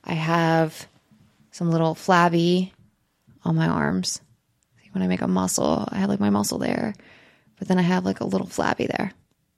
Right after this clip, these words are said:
And I used to look in the mirror and I used to just, like, look at this flab. And I used to want to, like, spot reduce fat. You can't spot reduce fat.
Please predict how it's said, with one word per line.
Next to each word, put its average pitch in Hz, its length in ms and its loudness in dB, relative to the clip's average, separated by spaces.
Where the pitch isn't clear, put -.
And 170 100 2
I 175 40 4
used 175 180 2
to 202 60 4
look 185 160 4
in 208 60 4
the 247 60 4
mirror 247 420 6
and 180 160 6
I 180 40 6
used 180 180 6
to 180 80 0
just, 170 180 2
like, 185 220 6
look 175 180 4
at 180 60 2
this - 180 -4
flab. - 400 2
And 170 480 6
I 165 180 6
used 165 420 2
to 190 180 4
want 170 260 4
to, 185 180 2
like, 160 160 0
spot 180 280 6
reduce 170 300 4
fat. - 340 0
You 170 120 4
can't 175 320 6
spot 156 240 6
reduce 143 300 4
fat. 131 340 2